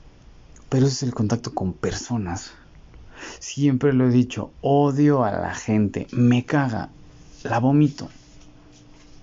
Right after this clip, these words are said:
Muevo comunidades de más de ocho mil miembros. Odio a la gente, pero amo a las personas, creo en las personas.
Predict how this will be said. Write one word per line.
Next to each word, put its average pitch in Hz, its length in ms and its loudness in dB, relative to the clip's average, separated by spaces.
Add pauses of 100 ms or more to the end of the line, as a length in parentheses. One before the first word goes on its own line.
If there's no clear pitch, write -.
(400)
Muevo 139 260 2
comunidades 110 680 2
de 104 60 -4
más 113 220 2
de 123 80 0
ocho 117 200 -4
mil 104 160 2
miembros. 110 640 0 (800)
Odio 143 360 2
a 104 40 0
la 92 120 -2
gente, 104 400 -2
pero 98 220 2
amo 120 220 4
a 101 40 0
las 85 180 -4
personas, 82 640 -4
creo 120 300 -2
en 98 80 -2
las 85 140 -4
personas. 82 580 -10